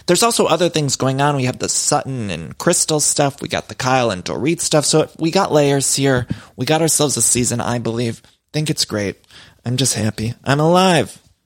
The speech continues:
Like Celine Dion once said in a song called I'm Alive. I'm alive. Uh, next week on the show, we see Portia screaming. We have Rinna talking about Scott Disick of it all. Ooh, did you guys watch the Kardashian reunion? I thought it was fantastic.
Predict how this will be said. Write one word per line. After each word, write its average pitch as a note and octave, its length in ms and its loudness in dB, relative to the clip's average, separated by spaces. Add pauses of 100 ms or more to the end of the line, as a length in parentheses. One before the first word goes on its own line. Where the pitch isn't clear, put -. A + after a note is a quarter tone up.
Like C3 100 -20
Celine C#3+ 460 -2
Dion A#2+ 380 -4
once A2 200 -8
said G2 280 -10
in G#2+ 100 -10
a A2+ 40 -10
song A#2 300 -6
called A2+ 320 2
I'm A#2+ 220 2
Alive. G#2+ 440 0 (520)
I'm B2 180 2
alive. D3+ 360 4 (760)
Uh, B2+ 140 4
next C#3+ 260 2
week D#3+ 100 2
on D#3 100 2
the C#3 40 0
show, C#3+ 160 4
we C3+ 120 4
see B2 180 2
Portia C#3+ 420 2
screaming. D#3+ 640 2
We B2+ 120 2
have B2+ 180 0
Rinna C3+ 360 0
talking A#2 360 -4
about F2 180 -2
Scott - 420 -2
Disick - 340 0
of G#2 120 0
it D#2+ 80 -4
all. - 320 -6 (680)
Ooh, B2+ 140 4
did - 180 -2
you A2 60 0
guys B2 200 2
watch F#2+ 220 0
the - 80 -4
Kardashian A2+ 680 0
reunion? A#2+ 480 0 (260)
I A#2+ 40 -2
thought A#2+ 140 0
it - 20 0
was - 160 -2
fantastic. - 720 -6